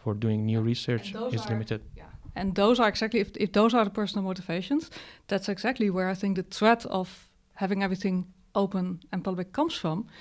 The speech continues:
Speaker 2: because then the fear is that you will not get that personal recognition, because you will not get, other people can, can scoop you and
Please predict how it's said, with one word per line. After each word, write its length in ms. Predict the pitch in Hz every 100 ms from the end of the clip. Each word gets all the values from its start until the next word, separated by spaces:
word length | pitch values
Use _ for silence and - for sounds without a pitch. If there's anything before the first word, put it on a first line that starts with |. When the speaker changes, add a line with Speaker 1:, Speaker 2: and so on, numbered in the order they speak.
| - - _
Speaker 2:
because 260 | 220 214 196
then 260 | 226 233
the 60 | 208
fear 300 | - 165 180
is 160 | 220
that 200 | 220 190
you 100 | 208
will 120 | 220 240
not 280 | 226 247
get 220 | - 165 170
that 260 | 160 - -
personal 320 | 190 180 175
recognition, 500 | 165 160 160 147 170
because 260 | 165 190 190
you 120 | 202
will 220 | 190 202
not 280 | 208 214 220
get, 200 | 190 165 -
other 160 | 214 208
people 340 | 214 196 196
can, 380 | 196 190 185 185 - -
can 100 | 190
scoop 320 | 180 214 196
you 140 | 185 180
and 280 | 170 170